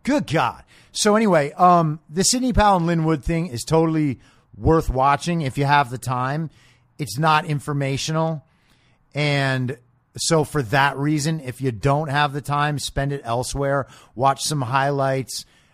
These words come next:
listen to some clips on a podcast, whatever. Watch the Sidney Powell portion where she talks about what they have. But there was no laying out of evidence and there was no taking questions.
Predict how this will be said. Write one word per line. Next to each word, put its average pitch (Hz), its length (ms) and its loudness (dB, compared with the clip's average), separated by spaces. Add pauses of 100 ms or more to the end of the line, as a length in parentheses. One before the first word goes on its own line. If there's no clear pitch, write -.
listen 143 360 -2
to 131 100 -4
some 139 200 -4
clips 147 320 -6
on 139 100 -2
a 131 40 -2
podcast, 123 640 -2
whatever. 127 800 0 (1900)
Watch 156 320 2
the 160 100 -4
Sidney 151 320 -2
Powell 131 340 0
portion 139 560 -4
where 120 140 -6
she 117 120 -10
talks 123 360 -4
about 131 480 -4
what 120 220 -8
they 117 180 -6
have. 113 520 -4 (500)
But 156 160 -4
there 196 140 2
was 208 160 2
no 190 160 4
laying 143 400 0
out 131 160 0
of 120 100 -4
evidence 117 380 -4
and 123 100 -6
there 123 100 -6
was 120 120 -6
no 127 160 -4
taking 127 320 -6
questions. - 500 -10